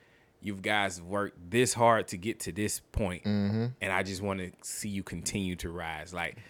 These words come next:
Speaker 1: I remember when I first met Beast, and to see him grow to who he is now,
Speaker 2: Mm-hmm.
Speaker 1: that nigga is just, like, matured like a motherfucking butterfly.
Speaker 2: Mm-hmm.
Speaker 1: <laughs> Aged like fucking wine.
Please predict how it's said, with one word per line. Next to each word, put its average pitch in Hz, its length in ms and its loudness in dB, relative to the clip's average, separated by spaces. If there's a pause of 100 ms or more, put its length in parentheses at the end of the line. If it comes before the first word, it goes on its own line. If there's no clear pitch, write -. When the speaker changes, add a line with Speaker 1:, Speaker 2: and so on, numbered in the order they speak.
(160)
Speaker 1:
I 143 120 4
remember 135 320 6
when 110 100 4
I 92 80 0
first 113 400 2
met 107 360 -2
Beast, 92 380 -4 (560)
and 90 400 0 (220)
to 82 440 -2
see 110 260 -4
him 101 480 0 (200)
grow 107 360 4
to 95 180 -2
who 110 140 2
he 107 220 2
is 98 140 -2
now, 123 300 4
Speaker 2:
Mm-hmm. 92 420 2 (320)
Speaker 1:
that 147 160 0
nigga 160 200 4
is 131 420 6
just, 127 340 0
like, 101 360 0
matured 104 580 0
like 101 180 -2
a 98 40 -6
motherfucking 92 600 -6
butterfly. 95 500 -6 (220)
Speaker 2:
Mm-hmm. 95 600 0
Speaker 1:
<laughs> - 40 -4
Aged 127 360 6
like 110 240 4
fucking 107 360 -2
wine. 98 280 2